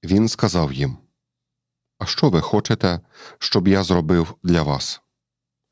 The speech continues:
Вони ж сказали йому: «Зроби нам так, щоб ми один праворуч тебе,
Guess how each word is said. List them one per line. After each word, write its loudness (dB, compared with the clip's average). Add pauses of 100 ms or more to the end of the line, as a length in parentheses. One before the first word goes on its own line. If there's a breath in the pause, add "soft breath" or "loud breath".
(580 loud breath)
Вони 4
ж -2
сказали 0
йому: -4 (1900)
«Зроби 0
нам 0
так, -4 (560 loud breath)
щоб 0
ми 4
один 2
праворуч 0
тебе, 2